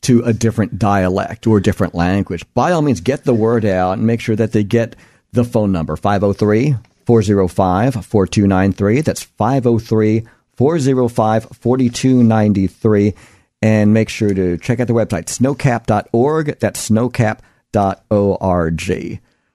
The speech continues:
Are there certain people or groups that you want to send a shout out to?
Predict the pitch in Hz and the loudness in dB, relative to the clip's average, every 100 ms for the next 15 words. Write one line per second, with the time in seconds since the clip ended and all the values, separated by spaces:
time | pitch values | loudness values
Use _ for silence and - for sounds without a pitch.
0 | - 123 123 123 - 175 185 170 156 151 | -2 0 2 0 0 0 0 0 0 2
1 | 139 123 - 208 175 - 151 147 156 147 | 0 0 -4 -4 -4 -2 0 2 0 0
2 | - 123 110 104 90 - 101 120 120 - | 0 0 2 2 -2 -4 0 0 0 -4
3 | - 113 110 - 113 95 - 113 113 110 | -2 0 0 0 -2 -2 0 0 0 -2
4 | 110 - 113 117 | -4 -2 0 0